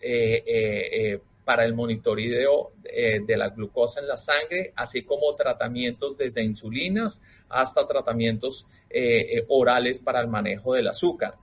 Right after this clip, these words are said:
tratamientos complementarios y relacionados con su enfermedad. En el negocio, por otra parte, B two B o de cara a,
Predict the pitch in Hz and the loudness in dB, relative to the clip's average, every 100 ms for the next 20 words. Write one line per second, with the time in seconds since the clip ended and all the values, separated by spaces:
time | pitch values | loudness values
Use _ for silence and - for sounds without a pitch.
0 | _ _ 117 107 104 107 104 135 139 120 | _ _ -4 -2 0 -2 -2 -6 -6 -4
1 | 107 107 101 135 147 170 - 117 110 98 | -2 -2 0 0 0 -2 -6 -4 -2 -4
2 | 107 107 104 - - 117 107 107 101 101 | -6 -4 -2 -4 -6 -8 -6 -4 -4 -2
3 | 104 - 95 95 101 98 - _ _ _ | -4 -4 -4 0 0 0 -6 _ _ _
4 | _ - - - - _ - _ _ _ | _ -20 -20 -20 -20 _ -20 _ _ _
5 | _ _ _ _ _ - _ - 175 175 | _ _ _ _ _ -20 _ 0 2 0
6 | 175 170 165 160 185 185 - 220 226 185 | -2 2 2 6 6 6 6 6 8 8
7 | 165 147 180 - 185 185 190 190 - - | 8 8 4 8 8 8 4 0 0 -12
8 | _ _ _ _ - 185 196 208 202 190 | _ _ _ _ -6 -4 -2 0 0 0
9 | 196 - - 147 135 - - 139 - 156 | 0 -2 4 6 6 0 0 0 4 6
10 | 147 147 - - 147 139 | 8 6 4 -2 2 2